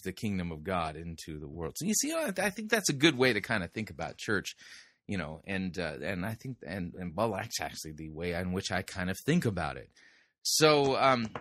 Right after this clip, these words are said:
let's talk about what we're gonna do on today's episode of Fighting for the Faith, which I already, you know, kind of hinted at, more than hinted at, kind of explained what we'll be doing. First segment, we're going to do a vision casting leader update. We're gonna head to Liquid Church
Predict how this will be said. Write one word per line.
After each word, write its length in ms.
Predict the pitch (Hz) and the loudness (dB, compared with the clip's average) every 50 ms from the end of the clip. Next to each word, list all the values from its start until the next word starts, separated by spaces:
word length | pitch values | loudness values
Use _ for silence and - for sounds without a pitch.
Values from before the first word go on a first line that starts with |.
| - - - | -10 -10 -4
let's 280 | 117 156 196 233 - - | 2 6 6 6 6 6
talk 200 | - 233 220 190 | 6 8 6 8
about 240 | 190 165 165 160 151 | 8 8 8 8 10
what 160 | 151 147 139 | 8 8 8
we're 80 | 131 131 | 8 6
gonna 160 | 135 123 117 | 6 6 6
do 160 | 110 117 107 | 4 4 4
on 140 | 104 98 95 | 4 2 2
today's 400 | - 98 98 95 98 92 - - - | 2 2 4 4 4 2 0 0 0
episode 440 | 107 104 - 98 - 117 107 98 92 | 0 0 2 4 4 6 4 4 2
of 100 | 85 - | 0 0
Fighting 320 | - 101 98 98 95 92 | 2 2 4 4 2 0
for 140 | 90 - 95 | -2 -2 -2
the 60 | 92 | -2
Faith, 260 | - - 95 92 - 117 | 0 0 -2 -2 0 4
which 220 | 160 214 - 220 | 4 4 6 6
I 120 | 190 190 | 4 4
already, 200 | 208 196 165 139 | 4 4 2 0
you 80 | 123 110 | 2 2
know, 160 | 123 104 95 | 2 0 0
kind 160 | - 113 95 | 2 0 0
of 80 | 87 - | 0 2
hinted 240 | - 123 110 95 85 | 2 2 2 2 2
at, 160 | 87 82 76 | 0 0 0
more 180 | 98 95 101 95 | 2 2 2 2
than 100 | 82 78 | 0 -2
hinted 220 | 90 87 87 82 | -4 -4 -4 -4
at, 120 | 80 87 | -6 -8
kind 220 | - 110 92 82 73 | -6 -6 -6 -6 -6
of 60 | - | -10
explained 580 | 95 - - - - - 110 120 120 117 104 95 | -8 -4 -2 -2 0 2 2 4 4 4 4 2
what 200 | 92 98 - 110 | 0 -2 -2 -2
we'll 160 | 101 85 78 | -6 -6 -6
be 160 | 76 82 82 | -6 -8 -6
doing. 340 | 82 104 101 95 85 78 - - - - - - _ _ - | -2 -2 0 0 -2 -4 -8 -12 -18 -20 -20 -20 _ _ 0
First 240 | - 262 269 - - | 2 4 6 8 10
segment, 420 | 185 185 190 170 147 131 110 117 | 10 10 10 8 6 2 2 2
we're 200 | 120 127 139 139 | 2 4 4 4
going 220 | 135 143 143 143 | 6 6 6 4
to 60 | 127 117 | 4 4
do 160 | 139 127 127 | 4 4 4
a 40 | 113 | 6
vision 320 | 120 151 143 135 131 113 | 6 4 4 4 2 0
casting 540 | - 151 143 135 139 - - 117 110 104 104 | 2 2 4 4 4 2 2 2 2 2 4
leader 260 | 135 156 135 107 95 | 4 4 4 4 4
update. 380 | 87 85 78 - 104 110 110 107 | 2 0 0 0 0 0 2 2
We're 100 | 107 101 | 2 2
gonna 160 | 107 104 104 | 2 2 2
head 160 | 113 110 113 | 0 0 -2
to 60 | 98 | -2
Liquid 360 | 92 110 120 - - 98 85 | 0 -2 -2 0 0 -2 0
Church 380 | 80 - - 147 131 120 104 | 0 2 4 6 6 6 4